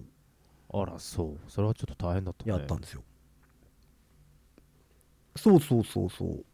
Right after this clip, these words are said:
Speaker 2: まあまあ、また、次回はもうちょっとちゃんとリハしようぜ、みたいな。
Speaker 1: まあまあ、それはね、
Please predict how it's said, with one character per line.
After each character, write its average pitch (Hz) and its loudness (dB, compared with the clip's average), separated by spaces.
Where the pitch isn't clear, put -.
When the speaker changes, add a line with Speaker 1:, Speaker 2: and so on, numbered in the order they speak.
Speaker 2:
ま 190 8
あ 170 10
ま 139 8
あ、 117 6
ま 135 6
た、 104 0
次 170 10
回 156 12
は 107 6
も 110 6
う - 4
ち 127 4
ょ - 2
っ 104 0
と 98 -4
ち - 0
ゃ 110 4
ん 107 2
と 92 -4
リ 123 6
ハ 117 8
し - 4
よ 117 6
う 101 0
ぜ、 95 -2
み 87 -2
た 82 -6
い 82 -2
な。 135 6
Speaker 1:
ま - -
あ 127 6
ま 92 -2
あ、 - -2
そ 120 0
れ 135 4
は 143 2
ね、 185 -4